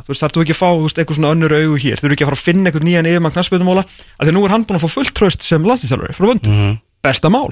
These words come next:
Speaker 1: bara áfram gakk, áfram, áfram veginn. Eh, reynum að gera eitthvað í þessari þjóðadeild, leyfum honum að halda áfram þessari uppbyggingu. Væri raun og veru bara ósanngjarnt að fara að henda honum einhvern veginn frá borði núna, sem var allavega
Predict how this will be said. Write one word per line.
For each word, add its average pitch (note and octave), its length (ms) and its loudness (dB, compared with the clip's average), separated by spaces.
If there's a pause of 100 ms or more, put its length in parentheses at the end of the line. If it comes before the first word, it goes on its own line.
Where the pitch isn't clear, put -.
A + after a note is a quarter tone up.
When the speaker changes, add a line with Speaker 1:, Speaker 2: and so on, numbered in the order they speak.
(120)
Speaker 1:
bara D3 180 -2
áfram D3+ 300 -2
gakk, G#3+ 240 -4
áfram, C3+ 400 0
áfram C3 320 0
veginn. D3+ 320 2 (440)
Eh, C3+ 280 2 (120)
reynum E3 280 0
að C#3 40 -8
gera E3 200 2
eitthvað C#3+ 160 0
í C#3 40 0
þessari C3 240 0 (120)
þjóðadeild, F3+ 480 0
leyfum D#3 240 2
honum D#3+ 200 0
að C#3+ 60 0
halda D#3+ 260 -2
áfram C#3 200 0
þessari B2 260 0
uppbyggingu. F3+ 380 0 (440)
Væri C3 280 2
raun C#3 140 2
og D3 60 2
veru C#3+ 80 -2
bara D3 160 2
ósanngjarnt E3 520 -2
að A2+ 40 -10
fara C3 200 0
að B2 40 -2
henda D3+ 240 0
honum C#3+ 120 0
einhvern C3 120 -2
veginn C3 120 -2
frá C3 120 -2
borði C3+ 240 2
núna, B2 300 0
sem F3 200 0
var D#3 100 2
allavega C3+ 400 0